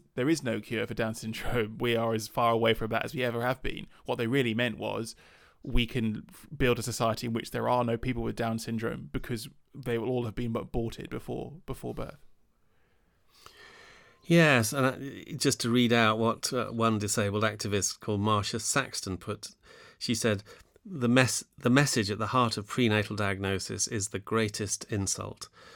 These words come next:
Speaker 2: Some of us are too flawed in our very D N A to exist. We are unworthy of being born." Fighting for this issue, for our right and worthiness to be born, is the fundamental challenge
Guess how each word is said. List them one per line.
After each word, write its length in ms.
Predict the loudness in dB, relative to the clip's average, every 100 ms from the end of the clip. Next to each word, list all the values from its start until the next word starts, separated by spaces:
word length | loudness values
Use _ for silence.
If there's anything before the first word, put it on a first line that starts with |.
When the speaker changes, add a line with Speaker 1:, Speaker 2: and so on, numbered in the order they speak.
| -16
Speaker 2:
Some 240 | 0 4 6
of 140 | 6
us 180 | 2 0
are 140 | -2 -2
too 320 | 0 2 2
flawed 560 | 0 0 2 2 0 -2
in 100 | -2
our 140 | -2
very 400 | -2 -2 0 -2
D 200 | 0 0
N 140 | 0 -2
A 300 | -6 -10 -12
to 120 | -6
exist. 560 | -6 -6 -8 -8 -10 -10 _ -20 -6
We 100 | -4
are 140 | -4 0
unworthy 580 | 2 2 4 2 2 -4
of 100 | -4
being 280 | -2 -2 -2
born." 400 | -4 -4 -8 -14 _ -20 _ _ _ _
Fighting 540 | -4 0 0 2 -2
for 120 | -2
this 220 | -6 -6 -6
issue, 320 | -8 -8 -10
for 200 | -4 -4
our 140 | -2
right 460 | 0 0 0 -2 -4
and 180 | -6 -4
worthiness 640 | 0 2 2 0 -2 -4
to 100 | -4
be 100 | -4
born, 440 | -2 -4 -4 -8 -14 -20 -20 -20 _ -6
is 180 | -4
the 80 | -4
fundamental 680 | -6 0 0 2 -2 -2 -6
challenge 440 | -6 -4 -4 -6